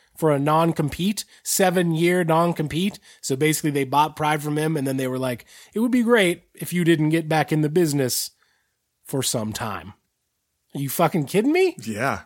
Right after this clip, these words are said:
Speaker 1: Nobuyuki Sakakibara gets ten million dollars just to go do nothing?
Speaker 2: I could do that job, Chad.
Speaker 1: Hell yeah. I'm,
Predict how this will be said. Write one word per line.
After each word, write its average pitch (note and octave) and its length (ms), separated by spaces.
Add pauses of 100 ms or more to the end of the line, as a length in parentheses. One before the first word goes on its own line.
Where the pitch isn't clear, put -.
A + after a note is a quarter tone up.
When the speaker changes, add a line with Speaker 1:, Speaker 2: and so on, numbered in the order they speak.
(140)
Speaker 1:
Nobuyuki F3+ 500
Sakakibara F3 760
gets D#3+ 180
ten G3 240
million G3 280
dollars G3 320
just F#3+ 140
to G#3+ 60
go G3 200
do A3 180
nothing? A#3+ 520 (760)
Speaker 2:
I A3 120
could C4 200
do F#3 120
that G#3 220
job, G3 300
Chad. G#3+ 300
Speaker 1:
Hell F#3 220
yeah. A#3+ 380 (560)
I'm, F3 240